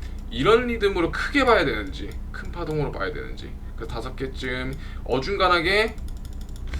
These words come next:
근데 여기서도 문제인 게 마지막, 어쨌든 마무리 하락 파동, 이 단기적인 내려오는 파동 중에서 마지막 파동인 것 같긴 하거든요.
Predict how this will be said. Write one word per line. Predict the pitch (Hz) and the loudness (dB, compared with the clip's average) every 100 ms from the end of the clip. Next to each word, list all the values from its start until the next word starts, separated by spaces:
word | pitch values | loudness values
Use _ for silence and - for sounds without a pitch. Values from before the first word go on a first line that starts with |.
| - - | -6 2
근데 | 143 | 6
여기서도 | 135 208 214 208 | 6 4 2 2
문제인 | 147 123 135 | 2 0 0
게 | 127 | 0
마지막, | 131 - 196 190 175 139 | 0 0 0 2 2 2
어쨌든 | 139 - 135 | -2 -2 0
마무리 | 113 135 233 247 233 | 2 6 6 8 8
하락 | 214 220 | 8 6
파동, | - 190 180 170 165 156 151 | 6 4 4 2 2 0 -2
이 | 135 151 147 | 0 2 2
단기적인 | 147 147 214 220 196 190 180 | 0 0 4 6 6 4 0
내려오는 | 135 113 156 165 147 | 0 2 2 2 0
파동 | 156 156 | -2 -2
중에서 | 135 123 143 | -2 -2 0
마지막 | 113 110 151 175 | 2 2 0 0
파동인 | 165 151 151 | 0 0 0
것 | 139 | 0
같긴 | 120 113 135 | -2 -4 -2
하거든요. | 170 165 - - | -2 -4 -6 -6